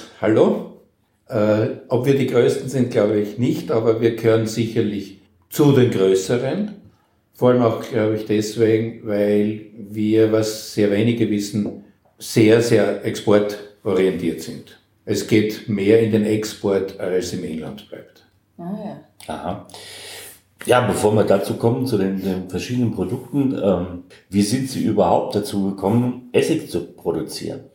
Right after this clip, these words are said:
Speaker 1: Wie so oft im Leben, Zufall. Die meisten Dinge entstehen eben durch Zufall. Wir haben, also meine Frau und ich, wir haben neunzehnhundertneunzig eine Landwirtschaft in der Nähe von Graz gesucht und gefunden.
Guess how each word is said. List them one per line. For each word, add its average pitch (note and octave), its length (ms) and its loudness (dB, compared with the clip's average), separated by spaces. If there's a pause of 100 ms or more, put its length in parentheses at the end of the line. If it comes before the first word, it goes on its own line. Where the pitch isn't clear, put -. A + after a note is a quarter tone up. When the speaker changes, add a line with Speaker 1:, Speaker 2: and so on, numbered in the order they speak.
(300)
Speaker 1:
Wie A2 300 4
so A2 200 4
oft B2+ 340 0
im A2+ 140 0
Leben, A2+ 600 -2 (160)
Zufall. D3 680 2 (440)
Die - 60 -14
meisten G#2 420 -2
Dinge A#2+ 320 4
entstehen G#2+ 480 0
eben B2+ 180 0
durch - 260 -4
Zufall. B2 720 -2 (340)
Wir B2 300 6
haben, B2 260 4
also A#2 220 4
meine G#2+ 200 2
Frau G#2 180 0
und B2 120 2
ich, B2 180 0
wir A2+ 120 4
haben G#2+ 420 -2
neunzehnhundertneunzig A2+ 1300 2
eine G2+ 100 2
Landwirtschaft G#2+ 720 0
in G2+ 420 -8
der G2 140 -2
Nähe G2 220 4
von G2+ 180 -2
Graz F2+ 580 -2
gesucht C#3 540 -2
und G2+ 140 -4
gefunden. D3 760 -4